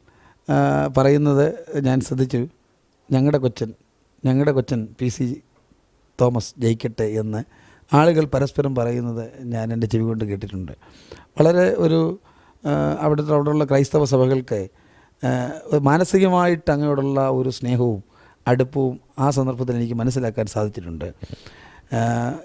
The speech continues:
ക്രൈസ്തവ സമൂഹ-, സമൂഹത്തിൽ ഇപ്പോൾ പ്രത്യേകിച്ച്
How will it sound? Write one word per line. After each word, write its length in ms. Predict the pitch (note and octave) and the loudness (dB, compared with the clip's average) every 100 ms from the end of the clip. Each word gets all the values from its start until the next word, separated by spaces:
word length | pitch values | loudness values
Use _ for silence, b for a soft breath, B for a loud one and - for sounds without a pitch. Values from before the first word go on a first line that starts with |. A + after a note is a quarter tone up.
| - | -4
ക്രൈസ്തവ 540 | - E3+ F#3 G#3+ G#3 | 2 4 4 4 4
സമൂഹ-, 760 | G3 D#3+ F3 E3+ F3 E3+ E3+ D3 | 4 2 2 2 2 2 -2 -2
സമൂഹത്തിൽ 640 | D3 D3 D#3 D#3 D#3+ D3+ | 0 4 4 2 -2 -4
ഇപ്പോൾ 380 | C3 D#3+ C#3+ C3 b b b b - | -2 0 0 -2 b b b b -2
പ്രത്യേകിച്ച് 600 | C#3 D#3+ D#3 D3+ D3+ B2 | 0 4 2 4 2 2